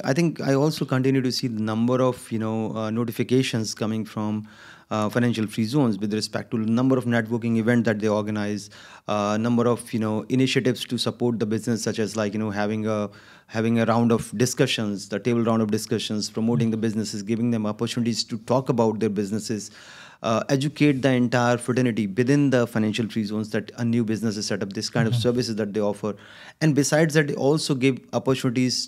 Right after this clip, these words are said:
Speaker 1: to incubate. Uh,
Speaker 2: Yes.
Speaker 1: you know, to provide a platform so that they can,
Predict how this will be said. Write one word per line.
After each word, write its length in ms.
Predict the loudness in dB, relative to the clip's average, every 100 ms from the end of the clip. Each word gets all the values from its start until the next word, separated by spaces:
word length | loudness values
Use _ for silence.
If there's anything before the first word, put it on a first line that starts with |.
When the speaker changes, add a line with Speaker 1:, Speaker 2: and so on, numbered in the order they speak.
| -4
Speaker 1:
to 140 | 4 4
incubate. 640 | 4 2 0 0 -2 -6 -18 -18 -4
Uh, 240 | 0 0 -2
Speaker 2:
Yes. 20 |
Speaker 1:
you 140 | 0 2
know, 100 | 2
to 100 | 0
provide 400 | 0 4 4 2
a 40 |
platform 440 | 2 0 0 -4
so 100 | -2
that 200 | -2 0
they 80 | -2
can, 320 | 0 0 0